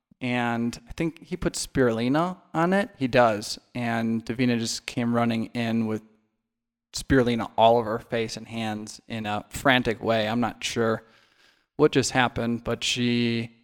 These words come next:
uh, it, it was an emer-, there's an emergency happening in her world right now. And, <laughs> and that's awesome.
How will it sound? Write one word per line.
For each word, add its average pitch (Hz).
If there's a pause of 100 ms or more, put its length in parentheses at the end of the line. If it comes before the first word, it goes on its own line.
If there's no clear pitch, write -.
(400)
uh, 120
it, 113
it 127
was 127
an 143
emer-, 135
there's 139
an 147
emergency 139
happening 117
in 117
her 117
world 110
right 113
now. 110 (440)
And, 113 (220)
<laughs> - (1900)
and 117
that's 139
awesome. 147